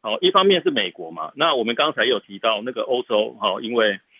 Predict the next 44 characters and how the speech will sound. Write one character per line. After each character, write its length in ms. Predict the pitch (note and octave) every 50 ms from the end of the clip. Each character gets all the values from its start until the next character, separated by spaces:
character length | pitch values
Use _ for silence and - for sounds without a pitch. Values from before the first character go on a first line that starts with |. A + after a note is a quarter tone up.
| _ _ _ _
诶， 260 | - A2 G#2 G2+ G2+
它 160 | G2+ - C#3 C#3+
现 160 | - D#3+ C#3
在 120 | C#3 C3+ A#2+
通 240 | - B2 B2+ C3
膨 120 | A2+ G#2 F#2+
的 80 | F#2+
情 140 | F#2 - G2+
况 180 | G#2 A#2 A2 G2+
也 140 | G2 G2+ G2+
很 180 | - F#2 E2+
严 220 | D#2+ E2 E2+ F2+ F#2+
重， 180 | - G#2 G2
而 80 | A#2 B2+
且 160 | C3+ A#2+ - - _
欧 160 | - C3+ D3 -
洲 140 | D3+ D#3
央 180 | D3+ C#3 D3 C3+
行 160 | A2+ F#2+ F#2+
也 80 | F2+ F2
开 140 | - G#2 G#2
始 180 | - F2+ E2 -
升 160 | - G2 G2+ G2
息。 180 | - - _ _ _ _ _ _ _ _ _ _ _ _ _ _ -
啊， 140 | G2 F#2 F2 -
那 220 | - E3+ E3+ D#3 -
我， 200 | C3+ B2 B2 C#3 -
我 80 | C3+
们 100 | C#3+ F#3
也 80 | F#3+ -
知 120 | - - F#3
道 80 | G3
欧 220 | E3+ - E3 E3+ E3
洲 260 | - E3+ E3+ E3+ E3 -
有 160 | B2 A2+ A2
些 160 | G#2 D#3 E3 D#3+
体 180 | - A2+ G2
质 160 | F2+ - G2
比 80 | F#2 G#2
较 100 | A2+ B2
弱 240 | B2+ C#3+ E3 C#3+ A2
的 80 | G2+
国 220 | G2 - G2 G2 F#2+
家， 180 | A2+ A2+ A#2